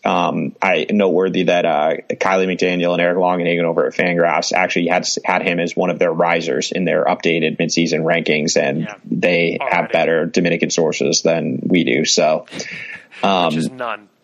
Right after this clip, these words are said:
Speaker 2: We have
Speaker 1: yeah,
Speaker 2: none
Speaker 1: 'cause no,
Speaker 2: Dominican
Speaker 1: well,
Speaker 2: sources.
Speaker 1: but the thing is, no one has Dominican sources, really.
Speaker 2: Right, right.
Speaker 1: Like, no,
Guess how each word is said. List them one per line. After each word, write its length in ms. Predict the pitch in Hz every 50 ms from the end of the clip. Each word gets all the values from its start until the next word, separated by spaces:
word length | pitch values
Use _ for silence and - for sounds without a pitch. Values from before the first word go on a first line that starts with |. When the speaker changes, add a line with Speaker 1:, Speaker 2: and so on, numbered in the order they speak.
| _ _
Speaker 2:
We 120 | - 143 123
have 40 | -
Speaker 1:
yeah, 120 | - -
Speaker 2:
none 100 | - - 120
Speaker 1:
'cause 220 | 120 117 - -
no, 200 | 110 113 113 107
Speaker 2:
Dominican 200 | - - 104 117 120
Speaker 1:
well, 260 | 127 131 131 113 113
Speaker 2:
sources. 260 | - 135 127 - -
Speaker 1:
but 120 | - 110 104
the 80 | 117
thing 180 | 107 - 139 135
is, 160 | 127 120 123
no 140 | 113 110 101
one 140 | 90 87 87
has 100 | 85 85
Dominican 380 | - - - 57 - - - -
sources, 420 | - - 60 - - 69 69 -
really. 280 | - - - - 80 80
Speaker 2:
Right, 120 | - - _ _ _ -
right. 100 | - -
Speaker 1:
Like, 260 | 101 - - - - -
no, 540 | - 104 95 101 - 113 120 120 120 107